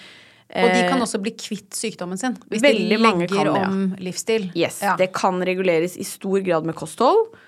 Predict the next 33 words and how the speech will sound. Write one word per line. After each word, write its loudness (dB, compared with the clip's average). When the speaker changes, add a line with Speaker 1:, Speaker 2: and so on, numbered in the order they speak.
Speaker 2:
eh, 0
litt -10
med -2
tabletter, 0
og 4
i 2
noen -2
tilfeller -6
insulin, -2
sånn -6
som, -4
eh, -6
diabetes -2
type 4
en-pasienter -8
bruker. -16
Speaker 1:
Mm. -6
Speaker 2:
Diabetes 4
type, 0
eh, 0
en, 2
det 2
er 4
en, 0
eh, -2
sykdom -6
som -6
ikke -8
har -2
noe -2
med -4
livsstil -8
å 2